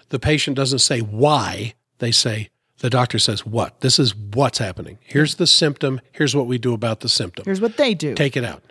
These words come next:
Speaker 2: Yeah, here's what they do. Now, there are instances where it's life-threatening and you do have to get it taken out. For instance, the lady, if it truly was gangrene, which the report didn't show, that would be an instance.
Speaker 1: Well, if you have cancer of the gallbladder,
Speaker 2: Cancer, there you go.
Speaker 1: you, th-, you know, there are exceptions
Speaker 2: Yes,
Speaker 1: to this.
Speaker 2: there certainly are. And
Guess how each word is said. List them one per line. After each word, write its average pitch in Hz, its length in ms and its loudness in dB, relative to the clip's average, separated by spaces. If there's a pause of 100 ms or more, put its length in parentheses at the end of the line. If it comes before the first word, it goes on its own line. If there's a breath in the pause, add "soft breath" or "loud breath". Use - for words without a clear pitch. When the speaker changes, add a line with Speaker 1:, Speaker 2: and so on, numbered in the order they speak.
(180)
Speaker 2:
Yeah, - 140 -10 (160)
here's 202 200 -8
what 208 120 -2
they 190 100 -2
do. 151 120 -4 (320 loud breath)
Now, 254 120 6
there 262 100 6
are 285 160 6
instances 233 600 0
where 185 160 8
it's 190 200 -2
life-threatening 170 680 2
and 175 160 2
you 180 60 -2
do 175 160 2
have 165 240 0
to 156 240 -2 (340 soft breath)
get 185 140 4
it 165 80 0
taken 185 320 2
out. 151 380 4 (220)
For 202 160 0
instance, 180 440 0 (240)
the 151 100 2
lady, 165 400 4
if 151 160 2
it - 100 0 (140)
truly 214 300 4
was 226 240 4
gangrene, 156 560 0
which 208 220 -2
the 214 100 4
report 185 400 4
didn't 170 220 -2
show, 139 480 0 (280)
that 202 180 2
would 185 140 2
be 165 120 0
an 151 80 -2
instance. 151 320 -6
Speaker 1:
Well, 135 220 4
if - 100 -6
you 139 80 0
have 120 160 -4
cancer 160 380 0
of 143 80 2
the 139 60 -4
gallbladder, 127 420 2
Speaker 2:
Cancer, 120 320 2
there 175 160 2
you 170 80 0
go. 143 220 -2
Speaker 1:
you, 131 320 2
th-, 147 160 -6
you 147 160 2
know, 135 100 2
there 143 180 4
are 147 140 4
exceptions 143 540 -2
Speaker 2:
Yes, 175 180 2
Speaker 1:
to 180 60 -10
this. - 80 -12
Speaker 2:
there 185 100 4
certainly 214 340 0
are. 160 160 2
And 160 80 0